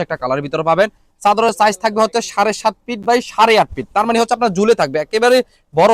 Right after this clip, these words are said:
সাইজের একটা চাদর নিয়ে আসলাম। এই হচ্ছে আপনার কাপড়ের ফেব্রিক থাকবে টুইল ফেব্রিক, একবারে মানসম্মত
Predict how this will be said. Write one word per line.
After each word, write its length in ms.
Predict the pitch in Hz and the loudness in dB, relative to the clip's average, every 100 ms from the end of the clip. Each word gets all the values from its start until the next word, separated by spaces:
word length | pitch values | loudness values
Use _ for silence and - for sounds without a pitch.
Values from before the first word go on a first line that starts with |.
| 208 | 4
সাইজের 220 | 208 190 | 2 2
একটা 120 | 156 143 | 0 -2
চাদর 220 | 151 156 160 | -2 -2 -2
নিয়ে 100 | 139 | -4
আসলাম। 220 | - 190 | -2 -2
এই 140 | 165 170 | 0 -2
হচ্ছে 200 | 175 196 | 0 0
আপনার 180 | 208 233 - _ _ | 0 0 -6 _ _
কাপড়ের 280 | 185 220 208 | -2 0 2
ফেব্রিক 240 | 208 190 220 | 2 0 -6
থাকবে 160 | 226 226 - | -4 -4 -2
টুইল 180 | 233 226 | -4 0
ফেব্রিক, 240 | 233 226 226 | 0 2 -2
একবারে 240 | 214 247 | 0 2
মানসম্মত 600 | 208 220 208 240 240 | 2 2 0 -2 -2